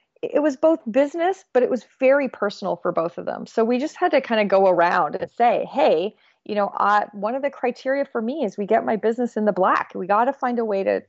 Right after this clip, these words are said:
to show a profit." And the C E O could say, "We gotta protect the culture." And, and as they did that, other folks started chiming in and saying, "Guys, you, you aren't even talking about how this is gonna be perceived by our customers if we do a downsizing. We gotta think about that." So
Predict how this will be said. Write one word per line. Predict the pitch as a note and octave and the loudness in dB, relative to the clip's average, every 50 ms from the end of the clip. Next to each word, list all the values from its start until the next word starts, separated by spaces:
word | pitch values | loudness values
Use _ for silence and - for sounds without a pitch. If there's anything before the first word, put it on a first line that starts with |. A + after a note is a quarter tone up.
| _ | _
to | _ - F#3+ | _ -10 -6
show | - - F3+ F3 | -2 2 2 2
a | F3 | 2
profit." | - - A3+ C4+ F#4 - - - - - | 0 0 -2 -2 -2 -2 -4 -6 -6 -6
And | - F3 F3 | -8 -8 -8
the | F3+ | -10
C | - - - A#3 | -8 -6 -6 -4
E | G#3+ G#3+ G#3 G3+ | -2 2 4 4
O | G3 G3+ G#3 | 4 4 4
could | - - G3 - | 2 -2 -4 -2
say, | - F#3 E3+ E3+ F3 F3+ - _ _ _ _ _ _ | 2 4 4 4 4 2 0 _ _ _ _ _ _
"We | G#3 G#3+ F#3 - - | -4 -4 -4 -4 0
gotta | - G#3+ G#3 A3+ B3 C4 | 2 4 4 4 4 2
protect | B3+ - - A#3+ - A#3 A3 G#3+ - | 0 -2 -4 -6 -6 -6 -8 -8 -8
the | A3 | -10
culture." | G3+ - - C4+ F4 - - - E3+ E3+ | -10 -8 -8 -8 -8 -8 -8 -6 -2 -2
And, | F3 F3+ F#3 - _ _ _ - | -2 -2 -4 -8 _ _ _ -6
and | - G#3+ - | -6 -4 0
as | - B3+ B3+ B3 | 0 0 0 0
they | C4+ C#4+ D4+ D4 | -2 -4 -4 -4
did | A3 C4 D#4+ F#4 - - | -4 -6 -6 -4 0 0
that, | F#3+ F#3 F#3 F#3+ - - _ _ _ _ _ - | 2 2 2 0 -2 -6 _ _ _ _ _ -2
other | A#3 C4 D#4+ F4 | 0 0 0 -2
folks | - - C4+ C4 - | -2 -2 -4 -4 -4
started | - B3+ A#3+ A3+ A#3 A3 | -6 -6 -4 -4 -6 -6
chiming | - - A#3 G#3+ G#3+ G#3 G3+ | -6 -4 -4 -2 -2 -4 -6
in | A3+ D#4 F4+ | -6 -6 -6
and | C4+ A3+ | -6 -4
saying, | - G#3+ G3 F#3+ F#3+ | -2 0 0 0 2
"Guys, | - A#3+ A#3+ G#3+ | 2 2 2 2
you, | B3+ C#4 D#4 E4+ E4+ | 0 2 2 2 2
you | - C#4 D4+ | 0 -2 -2
aren't | E4+ G4 F#4+ | -2 -2 -2
even | F4+ D#4 D4 A#3+ | -2 -2 -2 -4
talking | - - - A3 - - C#4+ | -4 -2 -2 -2 -2 -2 -2
about | A#3+ F#3+ F#3+ E3+ - | -2 0 0 0 0
how | G3+ G3+ F#3 | -2 -4 -6
this | F#3 G3 - | -6 -6 -10
is | G#3 F#3+ | -12 -12
gonna | F#3+ G#3 G3 F#3 | -8 -8 -6 -6
be | F3 F#3+ F3+ | -6 -8 -8
perceived | - - F3 - - G3+ G3 F3+ | -8 -10 -10 -8 -6 -6 -4 -2
by | - G3 F3+ | -2 0 2
our | F3+ D#3+ E3+ | 2 2 0
customers | - - G3 G3 - - E3+ - - - - F#3 - - | 0 0 -2 -2 -2 -2 -6 -6 -6 -8 -16 -16 -10 -8
if | - F#3 - - | -8 -6 -4 -4
we | F#3 | -4
do | F3 F3 E3+ | 0 2 2
a | E3+ | 2
downsizing. | D#3+ F3+ E3 D#3 D#3+ - - - - D#3 E3+ E3+ F#3 | 2 2 0 0 -2 -2 -2 -2 -2 -2 -2 -2 -2
We | A#3 | 0
gotta | B3+ D#4+ C#4+ A3+ G#3+ | 2 2 2 2 0
think | - A3 A3 G#3+ | -2 -4 -6 -4
about | G#3 G3 F#3 F#3+ | -2 -2 -2 0
that." | G3 G#3 A#3 A#3+ - - - _ _ _ _ _ _ _ | 0 0 0 0 -2 -4 -8 _ _ _ _ _ _ _
So | _ C4 B3 | _ -4 -4